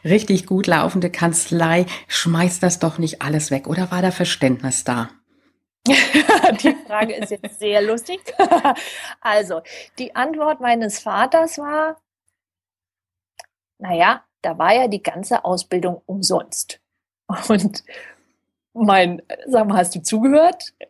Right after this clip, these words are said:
Speaker 2: hat er quittiert mit, "Na ja, umsonst war sie ja nicht, hat ja doch ganz schön viel gekostet."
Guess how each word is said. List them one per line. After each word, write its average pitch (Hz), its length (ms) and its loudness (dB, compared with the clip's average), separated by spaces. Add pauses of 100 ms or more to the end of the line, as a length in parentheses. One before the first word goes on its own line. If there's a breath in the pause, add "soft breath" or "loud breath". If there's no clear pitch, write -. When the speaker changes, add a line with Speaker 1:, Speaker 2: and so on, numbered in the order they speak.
Speaker 2:
hat 285 180 2
er 233 140 0
quittiert 262 420 -4
mit, 247 240 -2 (160)
"Na 208 100 -4
ja, 196 300 0 (260)
umsonst 190 600 -4
war 185 180 -2
sie 180 140 -6
ja 180 100 0
nicht, 170 320 -8 (220)
hat 185 240 -2
ja 180 100 4
doch 185 280 0
ganz 156 240 0
schön 165 200 -2
viel 330 220 0
gekostet." - 800 -2